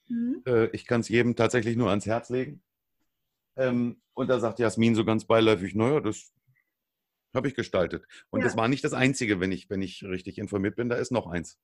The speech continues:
Speaker 1: Genau, ich hab noch eins. Ich hab's sogar hier.
Speaker 2: Hol's mal, zeig's uns. Da hast du sogar, äh, gezeichnet, glaub ich, ne?
Speaker 1: Ja, es ist, es ist noch eingepackt.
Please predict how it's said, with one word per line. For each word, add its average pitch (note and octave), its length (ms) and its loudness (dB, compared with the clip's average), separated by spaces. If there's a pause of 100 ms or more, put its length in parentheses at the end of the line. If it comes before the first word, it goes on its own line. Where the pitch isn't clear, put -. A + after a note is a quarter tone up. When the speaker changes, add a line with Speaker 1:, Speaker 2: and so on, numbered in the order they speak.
(260)
Speaker 1:
Genau, C#4+ 380 0
ich - 160 -8
hab B3+ 80 -4
noch C#4 200 -2
eins. G3+ 220 -8
Ich B3 140 -12
hab's D4 160 -8
sogar A#3+ 240 -6
hier. A3 380 -10
Speaker 2:
Hol's D3+ 200 2
mal, - 280 -4
zeig's A2 300 -2
uns. - 300 -4 (680)
Da G#2 160 2
hast D3 200 2
du C#3 60 -2
sogar, B2 520 2
äh, B2 320 2 (120)
gezeichnet, B2 680 0
glaub E2 280 0
ich, C#2+ 140 -12
ne? C#3 260 0 (200)
Speaker 1:
Ja, A#3+ 460 -6
es C#4 100 0
ist, D4+ 200 -4 (120)
es D#4+ 180 6
ist G#4 120 4
noch D#4+ 160 6 (160)
eingepackt. D#4 680 4